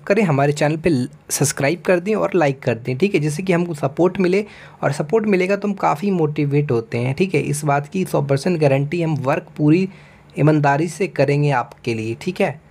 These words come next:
बस आप थोड़ा सा सपोर्ट बनाए रखें। यहाँ पर बाबू देखो, लेफ्ट हैंड साइड हमने यहाँ पर लिया, देखो इसको देखो तो ए, इसको अगर हमने ए कंसीडर किया, इसको बी कंसीडर किया,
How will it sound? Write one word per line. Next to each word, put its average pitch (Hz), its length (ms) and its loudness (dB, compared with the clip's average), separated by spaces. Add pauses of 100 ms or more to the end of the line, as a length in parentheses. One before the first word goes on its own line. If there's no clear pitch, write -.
(200)
बस 147 260 0
आप 175 340 0
थोड़ा 175 220 2
सा 202 160 -4
सपोर्ट 170 420 -2
बनाए 175 280 -2
रखें। 185 260 -6 (1120)
यहाँ 175 400 -2
पर 269 120 4
बाबू 196 280 0
देखो, 185 360 0 (520)
लेफ्ट 196 440 2
हैंड 208 180 2
साइड 196 280 4
हमने 180 240 -2
यहाँ 147 220 0
पर 147 200 -4
लिया, 117 180 -4
देखो 196 220 0
इसको 214 340 0
देखो 233 220 2
तो 233 180 0 (140)
ए, 208 280 6 (420)
इसको 175 240 0
अगर 226 140 2
हमने 233 180 2
ए 190 160 2
कंसीडर 226 460 0
किया, 240 160 2
इसको 220 380 0
बी 160 180 2
कंसीडर 214 440 2
किया, 190 260 0